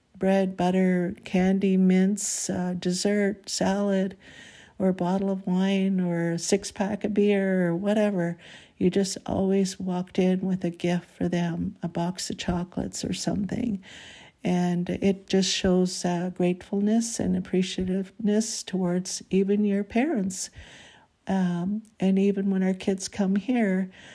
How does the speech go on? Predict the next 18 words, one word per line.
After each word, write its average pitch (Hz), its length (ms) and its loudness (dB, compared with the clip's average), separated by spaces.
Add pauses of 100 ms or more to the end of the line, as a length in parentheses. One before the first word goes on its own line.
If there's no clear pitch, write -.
(260)
they 190 160 2
always 202 360 2
seem 254 420 0
to, - 140 -6
they 202 140 2
always 254 260 0
bring 262 280 4
something. 196 840 0 (100)
Uh, 190 320 -4
Robin 190 400 2
makes 208 320 0
desserts, 202 640 -2
Robert's 190 540 -6
wife, 196 480 -2
uh, 214 380 -6 (600)
Brendan, 202 480 2
Chanel's 202 460 -4
partner, 202 680 -2